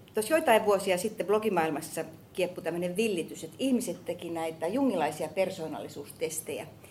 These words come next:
Ja oli aika hauska huomata, kun sellainen ihminen, jonka oli tottunut verkkopersoonana,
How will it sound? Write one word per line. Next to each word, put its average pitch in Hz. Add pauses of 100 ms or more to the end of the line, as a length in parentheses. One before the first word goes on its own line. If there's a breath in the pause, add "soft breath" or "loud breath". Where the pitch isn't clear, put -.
(240 loud breath)
Ja 190
oli 214
aika 277
hauska 285
huomata, 208
kun -
sellainen 233
ihminen, 240
jonka 165
oli 160
tottunut 165 (140)
verkkopersoonana, 160